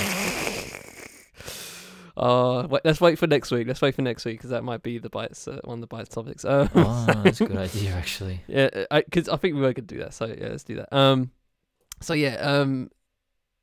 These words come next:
Speaker 1: uh, yeah. So yeah, I don't know. It's, it's, it's a double album. It's, it's, it shouldn't be.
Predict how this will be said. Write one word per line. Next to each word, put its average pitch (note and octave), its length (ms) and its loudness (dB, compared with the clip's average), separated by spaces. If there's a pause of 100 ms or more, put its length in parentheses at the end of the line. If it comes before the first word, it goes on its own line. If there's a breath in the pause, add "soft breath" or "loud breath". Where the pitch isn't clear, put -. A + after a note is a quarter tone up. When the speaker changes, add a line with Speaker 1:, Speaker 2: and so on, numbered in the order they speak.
(160)
Speaker 1:
uh, C#2+ 320 -10
yeah. G2+ 240 -4
So D3 280 0
yeah, B2+ 180 -4 (260)
I B2 80 -6
don't - 100 -14
know. G2+ 180 -16
It's, B2 200 -6
it's, C#3+ 200 0
it's E3+ 200 -2
a E3+ 80 0
double D3 260 4
album. B2+ 640 4
It's, - 300 -2
it's, - 320 -4
it C3+ 140 -2
shouldn't C3+ 280 2
be. A#2+ 340 -2